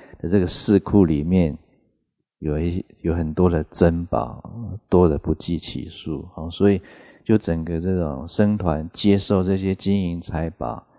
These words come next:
并，就，然后是为了这个塔，哦，为了僧众来，来接受，这，这变成是大家的一个，呃，普遍的一个状况，哦。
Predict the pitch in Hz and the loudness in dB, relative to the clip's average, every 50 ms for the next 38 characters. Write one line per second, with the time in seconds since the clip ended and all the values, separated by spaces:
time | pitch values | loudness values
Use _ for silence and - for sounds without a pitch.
0 | _ _ _ _ _ _ _ - 98 92 - - - 98 98 - - _ - 92 | _ _ _ _ _ _ _ -4 -4 -2 -2 -2 -2 -2 -2 -2 -4 _ -10 -6
1 | 90 90 92 92 98 98 95 92 87 80 - - _ _ _ _ _ _ - - | -4 -4 -2 0 0 0 0 0 -2 -4 -6 -10 _ _ _ _ _ _ -8 -2
2 | 104 104 98 95 101 107 104 98 90 82 82 82 90 90 90 87 85 85 82 78 | 0 2 2 4 6 6 6 6 4 2 0 -2 -2 -2 -2 -4 -4 -4 -4 -4
3 | 73 69 69 67 65 65 65 - - _ _ _ _ _ _ _ _ _ _ _ | -4 -6 -8 -8 -10 -12 -16 -18 -20 _ _ _ _ _ _ _ _ _ _ _
4 | - - - 90 78 71 76 - - - _ _ _ _ _ - 73 76 90 98 | -16 -6 -4 -2 -2 -2 -4 -8 -14 -18 _ _ _ _ _ -12 -8 -4 -2 -2
5 | 95 90 85 87 - - 101 95 92 92 92 - - 104 90 82 76 65 - _ | 0 -2 -2 -4 -2 -2 0 0 0 -2 -4 -2 -2 -2 -2 -2 -4 -10 -14 _
6 | _ _ _ _ _ _ _ _ _ _ _ _ _ _ _ _ _ _ _ _ | _ _ _ _ _ _ _ _ _ _ _ _ _ _ _ _ _ _ _ _
7 | _ _ _ _ _ _ _ - - 82 80 80 82 82 82 80 80 85 90 - | _ _ _ _ _ _ _ -8 -4 -2 -2 0 -2 -2 -4 -4 -2 -4 -4 -4
8 | - - 95 90 90 90 - - - 98 85 76 76 82 87 92 87 - - _ | -4 0 2 2 2 2 0 0 0 2 2 0 -2 -2 -2 -2 -4 -4 -6 _
9 | _ _ - 80 - - 101 95 87 - 82 80 78 78 - - 87 82 82 80 | _ _ -10 -8 -4 -4 -4 -4 -4 -6 -10 -10 -10 -12 -12 -10 -8 -8 -8 -6
10 | - - 95 85 85 - - 87 82 82 82 80 78 76 78 76 80 80 80 - | -4 -2 -2 -2 -2 -4 -6 -6 -4 -6 -6 -8 -10 -10 -10 -10 -10 -12 -12 -12
11 | 73 67 69 65 - - - - - 92 _ _ _ _ _ _ _ _ _ _ | -12 -10 -10 -10 -12 -14 -14 -18 -20 -20 _ _ _ _ _ _ _ _ _ _
12 | _ _ _ _ _ - - 71 71 78 82 73 90 - - _ - - 92 87 | _ _ _ _ _ -20 -18 -18 -16 -16 -16 -18 -20 -20 -20 _ -10 -8 0 4
13 | - - 110 101 87 82 78 78 76 73 - - 90 78 78 78 - - - 71 | 4 6 6 6 4 2 -2 -4 -4 -6 -2 0 0 0 0 -2 -8 -6 -6 -6
14 | 71 90 90 - _ _ _ - 76 - - | -6 -8 -14 -20 _ _ _ -20 -20 -18 -20